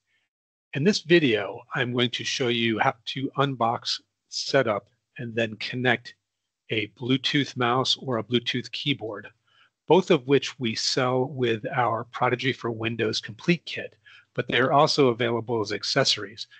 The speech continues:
So you could use them with any, uh, Windows-based computer that allows Bluetooth connections. The nice thing about the Bluetooth is there's no wires involved.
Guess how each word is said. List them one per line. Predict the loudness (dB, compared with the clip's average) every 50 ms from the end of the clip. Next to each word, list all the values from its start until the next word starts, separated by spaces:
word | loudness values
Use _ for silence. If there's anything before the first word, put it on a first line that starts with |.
| _ _
So | -6 -4 -4 -2
you | -2 -4 -6
could | -2 0 0 0 2
use | 2 2 2 2 2
them | 2 2 2 2 0 -2
with | 0 0 0 0 -2 -6
any, | -6 -2 0 2 4 4 2 2 -2 -4 -8 -8
uh, | -6 -4 -2 -2 -4 -2 0
Windows-based | 0 2 4 4 4 4 2 -2 -4 -2 -2 -2 -2 -2 -6
computer | -8 -12 -16 -12 -10 -6 -4 -2 -2 -2 -4 -6 -10 -16 -20 -20 -20 -20 _ _ _ -4
that | -4
allows | 0 2 4 4 4 2 0
Bluetooth | -2 -2 -2 -2 -2 -2 -4 -6 -6 -8 -10
connections. | -12 -10 -4 -2 0 0 0 -2 -4 -6 -10 -14 -14 -14 -14 -14 -18 _ -4
The | 0
nice | 2 2 2 0
thing | -2 -2 -2
about | 2 4 4 4 2
the | -2 -6
Bluetooth | -4 -4 -4 -2 -2 -4 -6 -2 0
is | 2 2 2 0 -2
there's | -6 -8 -8 -8 -8
no | -8 -6 -6
wires | -6 -2 0 2 2 2 2 0 -4 -6 -10
involved. | -14 -16 -18 -18 -18 -18 -18 -18 -20